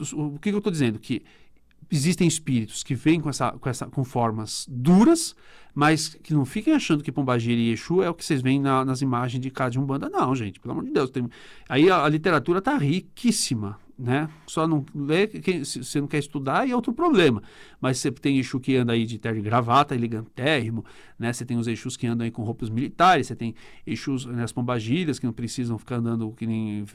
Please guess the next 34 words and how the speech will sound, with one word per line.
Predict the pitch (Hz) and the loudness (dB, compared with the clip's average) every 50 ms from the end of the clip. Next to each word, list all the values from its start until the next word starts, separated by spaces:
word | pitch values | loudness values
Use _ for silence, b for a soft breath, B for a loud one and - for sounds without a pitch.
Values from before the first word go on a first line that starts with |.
| - 107 113 | -14 -14 -12
aparece | 113 110 - 110 110 113 110 - 120 | -10 -8 -6 -4 -4 -4 -4 -6 -6
nas, | 107 104 - - - - 123 117 | -6 -6 -8 -12 -12 -14 -12 -10
nas, | 120 110 107 107 110 - - - - - - - | -10 -8 -8 -10 -10 -10 -10 -10 -10 -12 -10 -10
nas, | 123 104 104 101 104 110 113 - - - - b b b b b b b b b | -8 -8 -8 -8 -8 -10 -10 -10 -10 -10 -12 b b b b b b b b b
nas, | - 113 107 104 104 - | -10 -10 -8 -8 -10 -10
nas | - 127 110 110 107 | -10 -10 -8 -6 -4
imagens. | 107 110 139 180 190 170 120 120 - B B B B B B B | 0 2 4 6 6 4 4 0 -6 B B B B B B B
Agora, | 156 139 131 127 123 117 110 107 110 104 - | -4 0 2 2 2 2 0 0 -2 -4 -4
é, | 127 123 123 120 117 - 127 123 123 | -4 -4 -2 -2 -4 -4 -4 -4 -6
é, | - | -6
tudo | - - 185 185 196 | -8 -8 -4 -2 -2
isso | 170 160 - - | -2 -2 -2 -2
faz | - 202 - | -2 -4 -2
parte | - 170 160 156 | -2 -2 -2 0
do | |
folclore, | - 220 226 - - 247 175 123 107 110 | 0 -2 0 2 4 6 6 4 4 0
porque | - - - 127 - 127 | -6 -12 -10 -6 -4 -4
durante | 120 131 131 135 139 135 131 | 0 2 2 2 2 2 0
muito | 127 131 127 127 - | 0 0 0 -2 -2
tempo | - 131 139 139 - 160 | 0 0 0 0 -2 -4
você | 151 151 - 160 | -6 -2 -2 -4
teve | 156 156 - 139 147 151 160 | -4 0 2 4 4 4 2
essa | 160 - 165 | -2 -4 -4
associação | 156 - 180 156 - 156 139 127 - - - 117 120 139 151 B B B B B B | -4 -4 -4 -2 0 -2 -2 -2 -2 -4 -2 -2 -2 -4 -4 B B B B B B
como | - 147 143 147 | -2 2 4 4
Exu | 143 131 - 147 | 4 2 0 -2
uma | 143 143 139 | -2 -2 0
coisa | - 135 131 127 | 0 2 2 2
demoníaca | 123 131 131 139 151 160 165 139 139 151 - 185 | 2 0 0 2 2 2 2 2 0 0 -4 -4
que | - 180 | -2 -2
não | 160 143 | 0 0
tem | 151 156 - - - - | 0 -2 -2 -4 -2 2
absolutamente | 160 180 208 214 175 - - - 175 175 175 - 156 143 127 131 147 147 - - - | 4 6 6 4 2 0 2 2 2 2 2 0 0 0 0 0 -2 -4 -6 -8 -4
nada | 160 156 131 117 107 104 107 107 110 120 127 127 | -4 -2 -2 0 0 -2 -2 -4 -4 -8 -8 -10